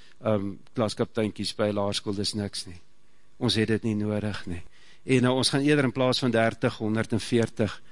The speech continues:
seuns en dogters oplei in leierskap. Ek het gaan draai met 'n hofinterdik bykans teen my, omdat ons dit afhaal het, en weet jy wat vir my hartseer is?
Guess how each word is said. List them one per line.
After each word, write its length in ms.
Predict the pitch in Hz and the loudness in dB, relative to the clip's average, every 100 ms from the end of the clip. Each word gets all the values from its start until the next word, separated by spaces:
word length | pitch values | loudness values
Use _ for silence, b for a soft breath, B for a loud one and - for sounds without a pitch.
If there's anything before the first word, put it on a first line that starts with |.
| b | b
seuns 380 | - 127 110 - | 2 4 4 2
en 80 | 107 | 2
dogters 420 | 107 104 117 - | 2 0 -2 -2
oplei 440 | - 110 104 92 85 - | -4 -6 -2 -4 -4 -10
in 100 | 127 | -2
leierskap. 500 | 110 101 98 - 95 - b b b | 0 2 0 -2 -6 -8 b b b
Ek 100 | 131 | 0
het 120 | 143 | 2
gaan 120 | 143 123 | 2 2
draai 220 | 113 120 | 4 4
met 180 | 123 120 | 2 0
'n 40 | |
hofinterdik 800 | 110 117 - 123 120 107 104 - - | -4 -4 -4 -2 -2 0 0 -2 -4
bykans 460 | - 107 - 104 - | 0 0 0 -4 -4
teen 280 | 117 113 98 | -2 -2 -2
my, 200 | 87 80 - - - - | -8 -12 -16 -18 -18 -8
omdat 280 | - 120 120 | 2 2 4
ons 120 | 120 | 2
dit 140 | 120 - | 2 2
afhaal 360 | 113 - 117 | 0 2 4
het, 120 | 113 | 4
en 80 | 113 | 4
weet 160 | 113 120 | 2 2
jy 80 | 127 | 2
wat 180 | 120 | 2
vir 120 | - 117 | 2 0
my 80 | |
hartseer 480 | 110 107 - 143 127 - | 2 2 0 -2 -2 -4
is? 240 | 90 - | -10 -10